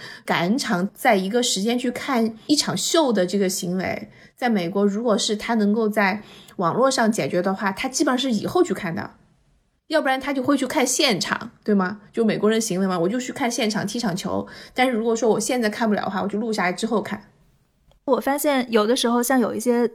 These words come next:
Speaker 2: 特别大型的，比如说前几天有一个特别火的这个 One World，就是抗疫的一个全球的救灾的那个演唱会。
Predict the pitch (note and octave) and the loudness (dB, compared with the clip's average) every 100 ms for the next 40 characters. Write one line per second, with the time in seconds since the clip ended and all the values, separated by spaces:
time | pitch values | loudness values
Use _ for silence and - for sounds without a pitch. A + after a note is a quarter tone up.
0 | - - E4 B3 G#3 G#3 A#3+ G#3+ - G#3+ | -6 -2 0 2 0 0 0 0 -2 -4
1 | G3+ G3+ G3+ G3 G3+ A#3+ A3+ A3+ A#3 C4 | -4 -4 -2 0 2 2 2 2 0 0
2 | C4+ C4 B3+ F#3+ F#3+ A#3 C4+ C4 B3 - | 0 2 2 0 0 -2 0 0 0 0
3 | - - - A3 G#3+ F#3 F#3+ A3+ B3 C#4 | -2 -2 -2 0 2 0 0 2 2 2
4 | B3 - - A3+ A3 - G3+ - B3+ B3 | 0 -2 -4 0 2 2 0 2 4 4
5 | C4+ C4+ G3+ F#3 F#3 G3 - G3+ G3 - | 4 0 0 0 0 -2 -2 -2 0 0
6 | F#3+ G3 G#3 B3 A#3+ C4 C4+ C#4 A3 F#3+ | 0 0 0 0 0 2 0 2 0 -2
7 | F#3 - G#3+ A3 C#4 B3+ | -4 -4 -4 -4 -2 -2